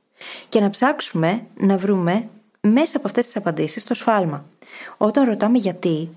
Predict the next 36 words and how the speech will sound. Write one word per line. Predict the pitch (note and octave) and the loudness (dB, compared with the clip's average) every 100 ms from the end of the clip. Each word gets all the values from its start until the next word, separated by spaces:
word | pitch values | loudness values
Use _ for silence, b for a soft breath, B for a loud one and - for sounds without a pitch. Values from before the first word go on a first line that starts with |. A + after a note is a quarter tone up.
| _ _ _ | _ _ _
και | G3 | -4
ψάχνουμε, | - A3 C4+ - D#3+ C#3+ D#3 | 0 0 0 -2 -4 -4 -4
πραγματικά | F3+ F3 E3 A3 | -2 -2 -2 -2
ψάχνουμε | - A#3 G#3 - F3 D#3+ | -2 -2 -2 -2 -2 -2
να | E3 | -2
βρούμε | E3+ A3+ G3+ | 0 2 2
απαντήσεις | D3 D3 D#3 D3 - C#3+ E3 B B B B B _ | 0 -2 -2 -2 -4 -6 -8 B B B B B _
και | - | -2
δεν | F#3+ A#3+ | 0 2
κλειδώνουμε | C#4 C4 A#3 C4+ C4 E3+ C#3+ D#3+ E3+ - _ | 2 2 4 4 2 0 0 -2 -6 -18 _
σε | - G3 | -4 0
μια | F#3 G#3 | 2 0
συγκεκριμένη | G#3 F3 F3 F3+ F#3+ F3 | -2 -6 -2 0 2 2
άποψη | G3 E3+ - - | 0 -2 -4 -2
μόνο | E3 F#3 | -2 -2
και | E3+ | 0
μόνο | E3 F#3 F3+ | 0 0 0
για | E3 | 0
να | E3 | 0
επιβεβαιωθεί | D#3+ D#3+ D#3 D3+ D3 F3+ | -2 -2 0 0 0 0
πως | G#3 F3 - _ _ | -2 -4 -6 _ _
είμαστε | - G3 E3+ E3+ | 2 2 0 0
εμείς | E3 E3+ - - - | 0 -2 -4 -10 -12
οι | |
σωστοί | E3 E3 - G3 | -6 -4 2 2
και | D#3 F#3 | 2 0
όλοι | E3+ | 0
οι | |
υπόλοιποι | E3 E3 D3+ | 0 -2 -2
κάνουν | - D3+ D3 | -2 -2 0
λάθος, | C#3 C3+ F#3+ - B B B B B | -2 0 -2 -2 B B B B B
τότε | - D4 D4 | 2 4 4
είναι | F#3+ E3 D3+ | 2 0 -2
που | - E3+ - | -2 -2 0
πραγματικά | F#3+ F3+ F3+ E3+ - E3+ C#3 - | -2 0 0 0 0 0 0 -6
μαθαίνουμε. | F3 E3+ D3+ C3 C3+ | -4 -2 -2 -4 -10